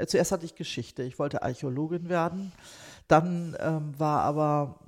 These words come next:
ah, der Geschichtslehrer, der hatte, hat mich nicht so abgeholt. Äh, ich will ihm auch nicht Unrecht tun. Herr Duwe hat alles gegeben, aber beim Thema Höhlenmalerei,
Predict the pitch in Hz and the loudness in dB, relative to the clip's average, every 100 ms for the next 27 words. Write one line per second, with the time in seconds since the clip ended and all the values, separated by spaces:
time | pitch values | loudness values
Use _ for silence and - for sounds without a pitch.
0 | - - _ - 160 160 156 156 170 160 | -20 -20 _ -2 0 0 0 0 -2 -6
1 | - - - 170 147 151 151 139 151 147 | -8 -4 0 2 2 0 0 -2 -4 -10
2 | - 147 156 151 147 139 - - 180 165 | -6 -6 -4 -4 -4 -4 -6 -6 -4 -2
3 | 180 180 - - - 151 143 147 - 165 | -2 -2 -8 -8 -2 -2 -2 -6 -8 -8
4 | 156 151 156 147 - 170 170 - - 165 | -6 -4 -4 -4 -6 -4 -4 -6 -8 -4
5 | 160 160 165 160 151 - 165 165 - 156 | -2 0 -2 -2 0 4 6 4 0 -2
6 | 165 185 180 - 156 147 160 151 165 147 | 4 4 4 2 4 4 0 -2 -2 -2
7 | 151 165 151 147 147 143 156 175 | 0 0 0 0 2 4 4 4